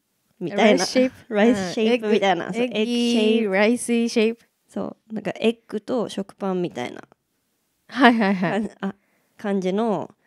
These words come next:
Speaker 1: イメージ。
Speaker 2: シーサー顔は？
Speaker 1: シーサー顔is more縄文、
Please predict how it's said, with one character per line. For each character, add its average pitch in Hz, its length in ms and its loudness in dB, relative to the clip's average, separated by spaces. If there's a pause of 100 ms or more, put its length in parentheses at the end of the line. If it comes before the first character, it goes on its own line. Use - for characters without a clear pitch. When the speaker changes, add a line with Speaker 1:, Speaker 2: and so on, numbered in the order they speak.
(580)
Speaker 1:
イ 214 120 0
メ 190 200 2
ー 160 100 -4
ジ。 - 200 -14 (600)
Speaker 2:
シ 277 280 -8
ー - 20 -6
サ 254 260 0
ー 240 60 -4
顔 233 300 6
は？ 254 120 0 (540)
Speaker 1:
シ 262 320 2
ー - 20 0
サ 233 380 6
ー 226 40 0
顔 220 300 8
is 196 220 4
more 180 260 4
縄 175 220 4
文、 175 260 -2